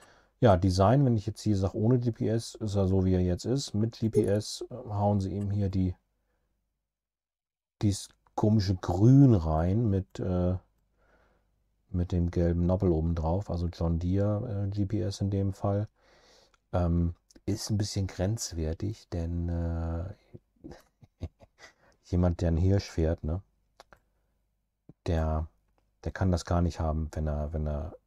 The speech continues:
über einen Fan stolpert. Und andersrum ist das, glaube ich, auch irgendwie so leichte,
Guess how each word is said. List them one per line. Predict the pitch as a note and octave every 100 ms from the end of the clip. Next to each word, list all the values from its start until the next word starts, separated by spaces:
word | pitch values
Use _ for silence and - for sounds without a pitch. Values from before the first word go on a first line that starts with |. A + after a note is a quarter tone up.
| _ -
über | - F2
einen | F2 D#2+
Fan | - E2+
stolpert. | - D#2 D2+ E2 E2+
Und | F2 D2
andersrum | E2 E2+ - E2 E2
ist | - -
das, | -
glaube | E2 D#2
ich, | F2
auch | D#2+
irgendwie | D#2 D#2 D#2
so | D#2 D#2 - - - - - _ -
leichte, | D#2 G2 - F#2 F2